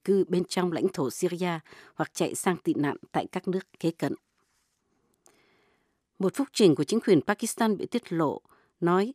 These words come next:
sự thất bại chung của quân đội và các lãnh đạo dân sự Pakistan đã cho phép thủ lãnh Al-Qaeda Osama Bin Laden cư ngụ tại nước này mà không bị phát giác trong nhiều năm. Phúc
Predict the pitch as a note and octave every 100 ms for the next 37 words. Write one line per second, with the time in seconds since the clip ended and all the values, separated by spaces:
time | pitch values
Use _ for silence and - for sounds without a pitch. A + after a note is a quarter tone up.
0 | _ - F3 - B3 - D#3+ - - A3
1 | G3+ - C#3+ - G#3 F3 C#3+ - _ _
2 | D3 G#3 G3+ E3 G3+ E3+ - G#3 F#3 F3+
3 | C3+ G3+ G3 G#3+ - F#3+ F3 - - _
4 | E3 - A3+ - - F3 D3 C3+ G#3 -
5 | - G#3 - G3 F3+ F#3+ F3+ - G3+ -
6 | G3+ F#3+ E3+ F#3 F3+ F3 F3+ F3 - -
7 | - - A#3+ G#3+ F#3+ - D3 F#3+ G#3+ F#3
8 | D#3+ C3+ _ _ _ _ D#3+ D3+ - G#3+
9 | F#3+ - A3 - G3 A3+ - F#3 F3+ E3
10 | C3+ E3 D3+ - _ _ _ - - -
11 | _ -